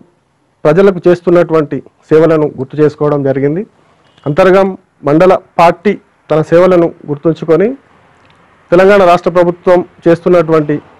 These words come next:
కొన్ని ముఖ్య కార్యక్రమాలను వివరించడం జరుగుతున్నది. ఈ కార్యక్రమాల్లో భాగంగా రైతులకు రుణమాఫీ అయితేనేమి, రైతు బంధు అయితే ఏమి, రైతు బీమా అయితే ఏమి, గతంలో ఎటువంటి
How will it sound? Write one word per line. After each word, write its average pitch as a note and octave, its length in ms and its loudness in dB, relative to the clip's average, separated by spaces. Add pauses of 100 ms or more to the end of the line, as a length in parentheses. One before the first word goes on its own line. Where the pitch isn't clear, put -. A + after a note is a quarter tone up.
(160)
కొన్ని D#3+ 200 0 (1040)
ముఖ్య D3+ 180 -6 (100)
కార్యక్రమాలను D3+ 680 0 (220)
వివరించడం D3 540 -2
జరుగుతున్నది. C#3 480 -4 (480)
ఈ D3 100 -4
కార్యక్రమాల్లో E3 500 2 (100)
భాగంగా D3+ 360 0 (1600)
రైతులకు F#3 460 0 (1000)
రుణమాఫీ F3 520 2
అయితేనేమి, D#3 440 0 (540)
రైతు D#3 240 -2
బంధు E3 240 2
అయితే D3+ 240 0
ఏమి, E3 160 -4 (640)
రైతు E3 260 0 (160)
బీమా F#3+ 300 4
అయితే E3+ 180 0 (100)
ఏమి, F3 180 0 (600)
గతంలో F#3 400 2
ఎటువంటి F3+ 280 0